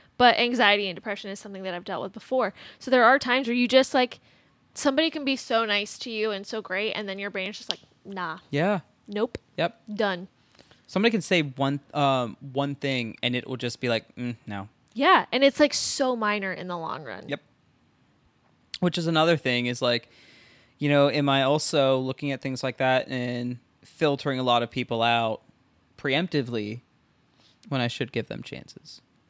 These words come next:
Speaker 1: Yeah.
Speaker 2: I don't know.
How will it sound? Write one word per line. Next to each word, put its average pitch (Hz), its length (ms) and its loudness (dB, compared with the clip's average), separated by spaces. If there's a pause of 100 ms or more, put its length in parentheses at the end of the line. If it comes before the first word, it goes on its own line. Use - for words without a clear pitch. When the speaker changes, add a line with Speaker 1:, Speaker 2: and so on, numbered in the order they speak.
(320)
Speaker 1:
Yeah. 214 340 4 (1400)
Speaker 2:
I - 40 -10
don't 120 160 -8
know. 143 240 -8